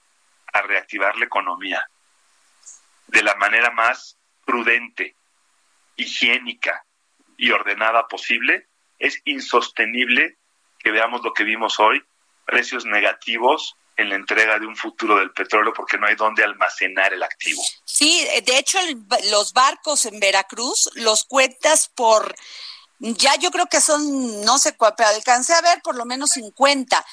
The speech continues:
Speaker 2: esperando descargar, porque no hay dónde ponerlos.
Speaker 1: No hay. Es, y eso está pasando en todo el planeta. Y sí, ya bajaron diez millones de barriles diarios de producción, pero a
Speaker 2: Ujú.
Speaker 1: partir de que se pusieron de acuerdo en la opep,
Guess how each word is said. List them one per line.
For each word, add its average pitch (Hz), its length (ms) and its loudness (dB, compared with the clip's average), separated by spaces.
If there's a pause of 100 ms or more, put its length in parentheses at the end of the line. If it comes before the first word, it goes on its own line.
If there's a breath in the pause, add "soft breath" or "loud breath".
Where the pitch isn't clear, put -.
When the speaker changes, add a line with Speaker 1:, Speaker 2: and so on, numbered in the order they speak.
(120)
Speaker 2:
esperando 262 800 0
descargar, 254 680 2
porque 226 260 -10
no 240 160 -2
hay 294 100 4
dónde 277 300 0
ponerlos. 233 800 0 (520)
Speaker 1:
No 104 320 4
hay. 90 180 0 (220)
Es, 110 260 -2
y 120 120 2
eso 120 80 -4
está 127 200 0
pasando 131 500 0
en 104 220 -6
todo 107 320 0
el 110 120 -2
planeta. 123 480 -2 (160 loud breath)
Y - 60 -12
sí, 214 260 -2
ya 170 100 4
bajaron 196 420 0
diez 165 200 -2
millones 156 480 -2
de 135 100 2
barriles 120 560 0
diarios 117 320 0
de 113 100 -10
producción, 107 640 -4 (540)
pero 95 140 0
a 92 40 2
Speaker 2:
Ujú. 95 100 -8
Speaker 1:
partir 107 460 -4
de 160 140 -4
que 120 80 -2
se 95 120 -12
pusieron 127 440 0
de 117 80 2
acuerdo 113 380 0
en 113 80 -2
la 98 60 2
opep, 156 360 0